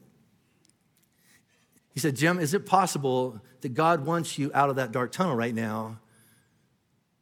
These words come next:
Or is there something in that tunnel that he wants you to learn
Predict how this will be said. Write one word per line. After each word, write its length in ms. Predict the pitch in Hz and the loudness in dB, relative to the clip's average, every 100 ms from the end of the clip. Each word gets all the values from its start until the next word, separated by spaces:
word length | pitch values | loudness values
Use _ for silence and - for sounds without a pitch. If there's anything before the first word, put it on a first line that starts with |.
| _ _ | _ _
Or 240 | 143 151 165 | 0 2 2
is 240 | - 151 | 0 2
there 80 | 151 | 2
something 680 | - 175 175 175 156 139 - - | 4 2 2 0 0 -4 -8 -2
in 180 | 165 | 0
that 140 | 160 143 | 0 -2
tunnel 300 | 160 143 131 | -2 0 0
that 140 | 120 | -2
he 100 | 120 | -2
wants 300 | 127 127 - | -4 -4 -4
you 60 | 120 | -4
to 80 | 113 | -2
learn 360 | 120 110 104 | -2 -4 -6